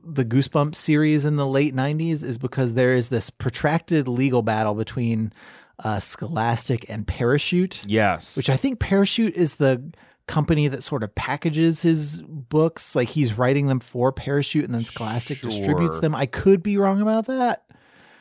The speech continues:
Speaker 2: Keep going.
Speaker 1: But it's, yeah, but, so maybe you can
Speaker 2: Yeah,
Speaker 1: look
Speaker 2: I'm gonna,
Speaker 1: that up
Speaker 2: I'm
Speaker 1: or
Speaker 2: looking
Speaker 1: something.
Speaker 2: now.
Speaker 1: Awesome. Uh, but there's this legal battle between Scholastic and Parachute going on for, like, merchandising rights and, and adaptations and,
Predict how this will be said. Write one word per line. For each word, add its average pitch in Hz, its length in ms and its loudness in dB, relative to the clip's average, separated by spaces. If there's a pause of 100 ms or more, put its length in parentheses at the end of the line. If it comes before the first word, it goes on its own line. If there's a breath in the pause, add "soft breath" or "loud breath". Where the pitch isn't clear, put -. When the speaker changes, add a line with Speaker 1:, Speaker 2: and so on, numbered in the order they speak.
(140 soft breath)
Speaker 2:
Keep 139 180 -2
going. 101 240 4
Speaker 1:
But 139 120 6
it's, - 180 0 (220)
yeah, 120 400 0
but, 156 220 -6 (260)
so 131 120 -4
maybe 113 220 -2
you 104 80 -4
can 101 320 -10 (180)
Speaker 2:
Yeah, - 180 -2
Speaker 1:
look 156 40 0
Speaker 2:
I'm 165 60 -2
gonna, 226 140 0
Speaker 1:
that 247 60 -2
up - 80 -2
Speaker 2:
I'm 170 120 0
Speaker 1:
or - 40 -2
Speaker 2:
looking 151 200 -2
Speaker 1:
something. 107 120 -6
Speaker 2:
now. 98 160 -8 (460)
Speaker 1:
Awesome. - 420 -10 (680 soft breath)
Uh, 147 120 2
but 156 160 0
there's 165 180 4
this 143 180 0
legal 240 180 4
battle 147 240 6
between 139 360 -2
Scholastic 131 480 0
and 120 100 0
Parachute 120 400 0
going 110 300 -2
on 107 240 -2
for, 107 420 -4 (320 loud breath)
like, - 140 -14
merchandising 175 720 4
rights 151 420 2
and, 113 300 -2
and 107 400 -6
adaptations 143 1000 0
and, 110 260 0